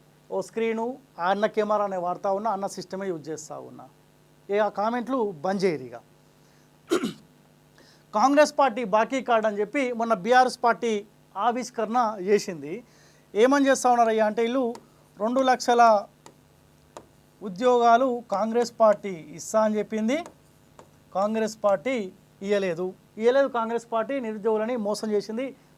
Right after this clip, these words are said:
నేను కూడా అంటా ఉన్నా. ఇంకోటి, మెగా డిఎస్సి కాంగ్రెస్ పార్టీ ఇస్తా అని చెప్పింది, కాంగ్రెస్ పార్టీ ఇయ్యలేదు, ఇయ్యలేదు అన్న విషయం నేను కూడా చెప్తా ఉన్నా. నిరుద్యోగ భృతి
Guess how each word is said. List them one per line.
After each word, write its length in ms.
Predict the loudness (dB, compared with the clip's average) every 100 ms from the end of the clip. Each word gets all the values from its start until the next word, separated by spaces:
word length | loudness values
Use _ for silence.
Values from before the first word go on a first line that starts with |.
| -14
నేను 240 | -6 -4
కూడా 200 | 0 0
అంటా 260 | 0 -2 -6
ఉన్నా. 340 | -8 -14 -18 -18 _ _ -20 -20 _ _ _ _ _ -20 -20 _ _ _ -16
ఇంకోటి, 600 | -6 -2 0 0 -2 -6 -14 _ _ _ _ _ -20 _ _ _ -20 -20 _ -20 _ -20 _ _ -10
మెగా 320 | -2 2 4
డిఎస్సి 580 | 2 2 2 0 -4 -4
కాంగ్రెస్ 420 | -2 -4 -6 -2 0
పార్టీ 260 | 0 -2
ఇస్తా 300 | -10 -8 -4
అని 140 | -2 -4
చెప్పింది, 360 | -4 -6 -6
కాంగ్రెస్ 420 | -4 -4 -4 -8 -6
పార్టీ 220 | -6 -6
ఇయ్యలేదు, 420 | -8 -6 -4 -6 -6
ఇయ్యలేదు 280 | -2 0 0
అన్న 140 | -2
విషయం 340 | -8 -6 -6 -8 -20 -20 _ _
నేను 200 | -4 -2
కూడా 160 | -2 -4
చెప్తా 320 | -6 -10 -14
ఉన్నా. 280 | -14 -16 -20 -20 _ _ -20 -20 _ _ _ -20 -20 _ _ _ _ -14
నిరుద్యోగ 520 | -4 -2 2 4 6 4
భృతి 500 | 2 0 -2 -2